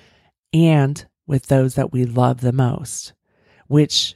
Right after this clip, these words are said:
when you're on the other side of a gladiator moment can be confusing. Like, if you loved me,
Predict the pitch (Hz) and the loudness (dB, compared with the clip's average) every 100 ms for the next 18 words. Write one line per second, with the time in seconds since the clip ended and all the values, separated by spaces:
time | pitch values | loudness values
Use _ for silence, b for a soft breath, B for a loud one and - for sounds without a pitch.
0 | _ 143 139 139 139 131 127 - 135 156 | _ 0 0 0 0 -2 -2 -2 0 0
1 | 147 139 123 120 - 120 123 120 117 117 | 0 0 0 -4 -2 0 0 0 -2 -2
2 | 117 147 - 135 120 - 113 202 226 - | -2 -4 -4 -6 -6 -6 -2 0 2 0
3 | 123 131 131 - 135 123 208 208 131 120 | -2 -6 -8 -2 -2 0 0 0 -4 -4